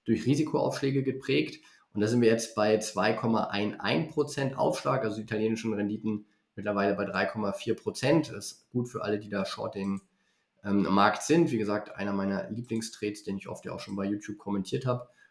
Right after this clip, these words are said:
Und was ich dir auch hier zeigen will, das gleiche Bild, wie gesagt, ein bisschen unsauber zu zeichnen, aber von der Grundidee klar, das gleiche Bild wie im Rentenmarkt auf die letzten vierzig Jahre, siehst du eben auch in diesem Spread, also in dem Renditeaufschlag, in der Frage, wie viel mehr muss Italien bezahlen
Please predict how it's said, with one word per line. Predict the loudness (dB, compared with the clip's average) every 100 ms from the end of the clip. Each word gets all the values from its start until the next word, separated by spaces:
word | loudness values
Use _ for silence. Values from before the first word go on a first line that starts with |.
| _
Und | -2
was | -2
ich | 0
dir | 0
auch | 2
hier | 2
zeigen | 2 0 2
will, | 2 2
das | 0
gleiche | -2 -2 -2
Bild, | 0 2 2 0
wie |
gesagt, | -8 -10 -12
ein |
bisschen | -16 -4
unsauber | 0 2 2
zu | -2
zeichnen, | -2 -2 0 -2 -4
aber | -6 -8
von | -4
der | -2
Grundidee | -2 -4 -4 -6
klar, | -6 -6 -6 -12 -20 -16 -10
das | 0
gleiche | 4 6 6
Bild | 6 6 6 2
wie | 0 2 4
im | 4 4 4 0
Rentenmarkt | -2 4 4 4 4 6 6 6 2 0
auf | 2 2 -2 _ _ _ _
die | 4
letzten | 4 4 2
vierzig | 6 4 4 2
Jahre, | 4 4 2
siehst | 0 0
du |
eben | 2 2
auch | 2
in | 0
diesem | 0 -2
Spread, | 0 6 6 6
also | 0 2
in |
dem | 2
Renditeaufschlag, | 2 2 2 2 2 0 -2 -2 -2 -2
in |
der | -4
Frage, | -2 -2 0 0
wie | -2
viel | 0 2
mehr | 4 4 4
muss | 4 2 -2
Italien | -6 -2 0 0 0
bezahlen | -4 -6 -4 -4